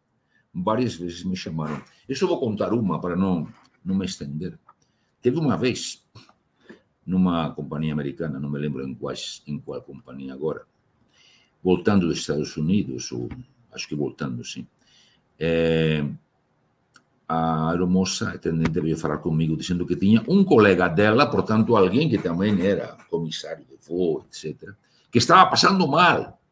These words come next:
que estava com pressão muito baixa, que estava desmaiado. Se eu poderia dar uma olhada.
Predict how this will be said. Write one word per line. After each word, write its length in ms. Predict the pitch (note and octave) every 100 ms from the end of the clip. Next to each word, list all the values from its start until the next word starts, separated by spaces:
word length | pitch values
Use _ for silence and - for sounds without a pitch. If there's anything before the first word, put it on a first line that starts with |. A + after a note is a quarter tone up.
| _ _ _ _ _ _ _ _
que 40 |
estava 220 | - C#3+ D3+
com 140 | C#3+
pressão 260 | B2 D#3 D3+
muito 240 | E3 D#3
baixa, 400 | C#3 C3+ - -
que 60 | G#2+
estava 240 | C3+ D3
desmaiado. 960 | C#3 C#3 B2+ A2+ A#2+ A#2+ F2 D2 C2 - _ _ _ _ _ _ _ _ -
Se 140 | -
eu 80 | B2
poderia 360 | A2+ F#2+ G2+
dar 140 | F2+ F#2
uma 180 | F#2 D#2+
olhada. 560 | C#2 B1 - - _